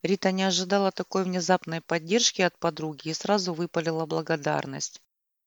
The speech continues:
«Вы что тут устраиваете? Бабский детский сад? Что значит, я с ней поеду? Ты что, Маша, обезумела? Какая поездка? А если она выкинет какой-нибудь очередной свой фортель?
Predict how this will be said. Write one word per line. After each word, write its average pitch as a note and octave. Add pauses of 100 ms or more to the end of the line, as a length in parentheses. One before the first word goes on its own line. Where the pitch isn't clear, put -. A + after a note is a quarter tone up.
(260)
«Вы A3+
что -
тут -
устраиваете? D3 (460)
Бабский A3+
детский A#3+
сад? C4 (180)
Что -
значит, F#3+
я F3+
с -
ней F3
поеду? D3+ (400)
Ты B3
что, A3+
Маша, F#3
обезумела? G3 (460)
Какая A#3
поездка? G3 (480)
А G3+
если A3+
она G#3+
выкинет G#3
какой-нибудь F#3
очередной F#3+
свой F3
фортель? D#3